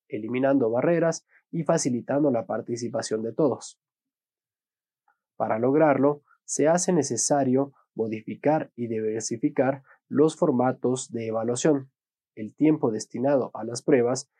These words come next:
y los métodos de calificación. La personalización en la valoración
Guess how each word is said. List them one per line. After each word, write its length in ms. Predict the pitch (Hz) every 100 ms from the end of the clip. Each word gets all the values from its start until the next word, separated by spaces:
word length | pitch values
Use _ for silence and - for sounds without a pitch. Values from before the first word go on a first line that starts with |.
| _
y 80 | 180
los 180 | 180 156
métodos 440 | 135 131 139 135
de 100 | 113
calificación. 800 | 110 110 113 - 117 127 160 - - _ _ _ _ _ _ _ _ _ _ _ _ _
La 220 | - 104
personalización 960 | 117 113 127 120 117 120 120 180 165 -
en 160 | 123 120
la 140 | 110
valoración 720 | 113 113 113 110 - 147 127